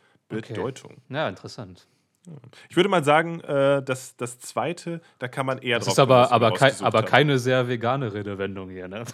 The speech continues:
Speaker 2: <laughs>
Speaker 1: Ja, ich muss halt hier
Speaker 2: Ja, Jäger sind,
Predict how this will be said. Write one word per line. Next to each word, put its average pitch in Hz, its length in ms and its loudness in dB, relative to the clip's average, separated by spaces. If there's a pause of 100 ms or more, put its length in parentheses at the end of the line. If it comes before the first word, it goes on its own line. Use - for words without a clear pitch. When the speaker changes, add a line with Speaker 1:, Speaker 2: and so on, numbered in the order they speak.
(340)
Speaker 2:
<laughs> 123 880 -6 (1300)
Speaker 1:
Ja, 92 160 -12
ich 98 100 -16
muss 101 160 -12
halt 90 180 -12 (260)
hier 92 360 -14
Speaker 2:
Ja, - 100 -10
Jäger 160 560 0
sind, 139 400 -8